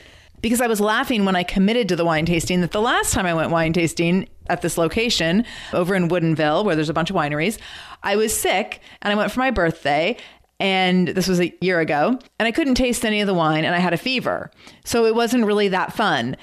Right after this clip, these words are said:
And so I was laughing when I signed up for this wine tasting, which is, like, this girlfriend's Saint Nick wine tasting event. Um, there's a bunch of women going, and I was laughing that, like, this is my makeup. I went last year at my birthday and I couldn't taste anything. And now I'm like, "Oh, hmm,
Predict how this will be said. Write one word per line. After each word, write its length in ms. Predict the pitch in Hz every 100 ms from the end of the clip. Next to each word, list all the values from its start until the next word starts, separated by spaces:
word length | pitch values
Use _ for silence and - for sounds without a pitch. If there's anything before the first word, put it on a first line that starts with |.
| - - -
And 300 | 214 208 196
so 160 | 226
I 200 | 208 196
was 240 | 190 196 190
laughing 440 | 202 220 233 190
when 80 | 185
I 60 | 175
signed 240 | 190 175
up 100 | 156
for 100 | 180
this 360 | 170 302 330 214
wine 300 | 175 160 160
tasting, 500 | 180 160 - 170 180
which 140 | 170
is, 120 | 170
like, 120 | 170 160
this 120 | 156
girlfriend's 720 | 175 170 - 165 160 160 180 -
Saint 320 | - 180 -
Nick 240 | 165 160
wine 240 | 147 160 165
tasting 340 | 170 151 160
event. 360 | 151 147 208 - - - - -
Um, 160 | 175
there's 140 | 165 160
a 40 |
bunch 180 | 175 190
of 60 |
women 220 | 190 160 160
going, 380 | 151 151 170
and 440 | 190 175 170 160 -
I 100 | 175
was 120 | 170
laughing 300 | 175 190 202
that, 80 | 175
like, 120 | 156
this 160 | - 175
is 100 | 180
my 120 | 165
makeup. 380 | 156 180 180 -
I 80 | 160
went 240 | 156 147 - _ _
last 280 | 165 156 -
year 200 | 160 151
at 100 | 147
my 100 | 151
birthday 380 | 147 147 - 143
and 100 | 156
I 60 | 143
couldn't 200 | 151 107
taste 260 | 180 -
anything. 380 | 147 151 - 147
And 60 | 170
now 100 | 196
I'm 100 | 220
like, 160 | 226
"Oh, 200 | 294 247
hmm, 260 | 165 214 165